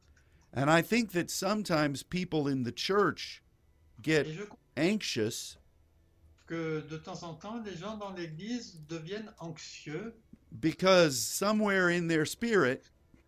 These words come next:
Speaker 2: parce que quelque part dans notre, leur esprit,
Speaker 1: they know they should be doing this,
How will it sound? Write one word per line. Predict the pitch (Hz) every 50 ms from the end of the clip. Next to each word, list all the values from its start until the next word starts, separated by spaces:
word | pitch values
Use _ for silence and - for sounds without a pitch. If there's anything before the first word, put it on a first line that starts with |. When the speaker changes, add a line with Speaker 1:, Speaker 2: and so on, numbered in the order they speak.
| _ _ _
Speaker 2:
parce | 151 151 -
que | - 170
quelque | 165 165 - 208 208 208 - 208
part | 185 - - - 170 156
dans | 156 180 190
notre, | 196 196 185 185 - - _ 131
leur | 131 143 147 139 127 135
esprit, | - - - - - 180 190 214 233 220 -
Speaker 1:
they | 107 120 175 185 196 196
know | 180 170 170 190 208 214 214 208
they | 160 170 165 170
should | - - - 160 131
be | 110 127 123 117
doing | 110 107 175 208 226 196 135 107 101 95
this, | 92 90 87 90 98 - - - -